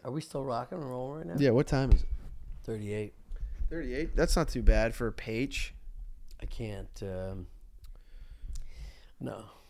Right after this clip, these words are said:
Speaker 2: You can't disclose.
Speaker 1: I
Speaker 2: It's
Speaker 1: can't.
Speaker 2: fi-, I mean,
Speaker 1: I can't
Speaker 2: it's fine.
Speaker 1: disclose only because I will.
Speaker 2: Yeah.
Speaker 1: I will eventually.
Speaker 2: Yeah, yeah, yeah.
Speaker 1: Just, it's too close.
Speaker 2: Yeah, it's true. I always feel that way. Yeah, like, when people, like, you know, when you've done something weird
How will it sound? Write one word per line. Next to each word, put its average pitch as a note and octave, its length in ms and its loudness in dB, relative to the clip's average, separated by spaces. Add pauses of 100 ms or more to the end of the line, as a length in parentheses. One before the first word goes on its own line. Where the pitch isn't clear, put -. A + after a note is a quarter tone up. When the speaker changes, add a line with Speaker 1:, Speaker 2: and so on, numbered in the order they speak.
(360)
Speaker 2:
You C#3 80 -4
can't C3+ 240 4
disclose. A#2 640 2
Speaker 1:
I B2 40 -2
Speaker 2:
It's G3+ 120 2
Speaker 1:
can't. G#2 180 -2
Speaker 2:
fi-, D#3 120 6
I E3 40 10
mean, E3+ 120 8
Speaker 1:
I D#3+ 40 8
can't A#3+ 300 10
Speaker 2:
it's G#3 80 0
fine. C3+ 120 0
Speaker 1:
disclose F#3 260 2
only F3 260 2
because - 520 -2 (460)
I D#3 100 0
will. D#3+ 420 2 (440)
Speaker 2:
Yeah. F#3+ 200 4
Speaker 1:
I C3+ 60 6
will C#3+ 200 0
eventually. B2 500 -6
Speaker 2:
Yeah, B2 240 2
yeah, G2 300 -4
yeah. F#2+ 80 -8
Speaker 1:
Just, C3 240 -2 (160)
it's - 140 -8
too A#2+ 160 -6
close. - 320 -12
Speaker 2:
Yeah, F3 260 12
it's E3 160 6
true. E3 220 6
I C3 160 8
always F3 200 8
feel D#3+ 220 4
that A#2 160 6
way. A2 200 2
Yeah, B2 120 4
like, B2 300 0
when B2+ 220 0
people, C#3+ 360 2
like, A#2+ 340 2 (360)
you B2 80 0
know, D#3 80 8
when D#3 100 8
you've C3+ 120 2
done C#3+ 180 4
something C3 300 0
weird C3 380 2